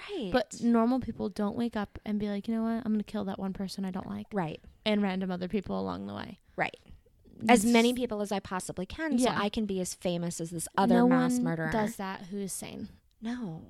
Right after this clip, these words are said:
Speaker 2: No. It doesn't matter where you are or your influence. No. It, that's not it.
Speaker 1: Right.
Speaker 2: Video games are not making kids do this.
Speaker 1: No.
Speaker 2: Or movies, which is my other favorite thing.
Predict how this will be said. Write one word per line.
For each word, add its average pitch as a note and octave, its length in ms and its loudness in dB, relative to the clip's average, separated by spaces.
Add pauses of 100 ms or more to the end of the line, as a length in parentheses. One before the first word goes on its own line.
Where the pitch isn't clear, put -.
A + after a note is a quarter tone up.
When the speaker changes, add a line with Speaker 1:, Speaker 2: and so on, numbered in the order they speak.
(140)
Speaker 2:
No. G#3 300 -6 (420)
It A3+ 160 -4
doesn't G#3+ 260 -4
matter G3 520 -4
where F#3 420 -6
you A#3 160 0
are F#3 420 -4
or G3+ 140 -6
your G#3 160 -2
influence. G3+ 460 -4
No. A3 200 -2 (720)
It, G#3+ 120 -6
that's G#3 320 -10
not F#3+ 220 -4
it. B3+ 140 -8 (440)
Speaker 1:
Right. - 260 -16
Speaker 2:
Video A#3 280 0
games A3+ 240 2
are G#3+ 60 0
not G3+ 160 -2
making G3 320 -4
kids F#3 220 -8
do - 120 -10 (120)
this. - 300 -20 (100)
Speaker 1:
No. E3+ 120 -14 (520)
Speaker 2:
Or A3+ 140 0
movies, G#3 500 0
which A3+ 160 -10
is G3 120 -10
my G#3 100 -2
other G3+ 160 -6
favorite F#3+ 320 -8
thing. G#3+ 240 -10